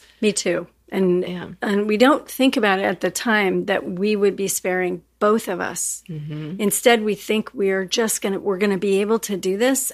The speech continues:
Speaker 1: and we're gonna be able to make it happen. And we think, I don't know where we get this, that we're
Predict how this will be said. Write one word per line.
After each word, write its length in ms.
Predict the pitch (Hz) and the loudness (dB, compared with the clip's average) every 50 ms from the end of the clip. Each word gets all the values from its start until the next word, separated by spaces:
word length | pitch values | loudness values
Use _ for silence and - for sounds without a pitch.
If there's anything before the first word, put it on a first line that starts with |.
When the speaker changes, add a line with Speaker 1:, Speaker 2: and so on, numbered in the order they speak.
| - - | -4 -2
Speaker 1:
and 200 | 233 214 202 190 | 0 0 2 2
we're 160 | 190 190 190 | 0 0 0
gonna 160 | 202 196 190 | -2 -2 -2
be 100 | 196 190 | -2 -2
able 120 | 185 180 175 | -4 -4 -4
to 80 | 180 | -6
make 300 | 175 185 185 190 190 - | -4 -4 -4 -6 -6 -8
it 80 | 190 175 | -10 -10
happen. 520 | 165 - 185 185 - - - 101 - - - _ _ _ _ _ _ - - - _ _ _ | -8 -8 -8 -8 -8 -10 -12 -12 -12 -16 -16 _ _ _ _ _ _ -20 -20 -20 _ _ _
And 100 | 202 190 196 | 0 2 2
we 80 | 208 - | 2 0
think, 720 | - - - - - - 285 277 233 190 - - - - _ _ _ _ - | -2 -10 -16 -6 2 6 6 6 6 4 0 -6 -8 -10 _ _ _ _ -4
I 160 | - - 220 | -2 -2 0
don't 180 | 240 240 233 233 | 2 4 4 6
know 120 | 240 233 | 6 6
where 300 | 233 214 202 233 254 254 | 4 6 6 6 8 8
we 120 | 247 254 247 | 6 4 4
get 240 | 220 240 208 - - | 4 4 4 4 0
this, 340 | 190 - 185 185 - - - | -2 -2 0 -2 -2 -2 -2
that 280 | 214 202 196 - - _ _ _ _ _ _ _ - | -2 -2 -2 -2 -6 _ _ _ _ _ _ _ -4
we're 300 | 202 214 208 208 196 | -2 0 0 0 0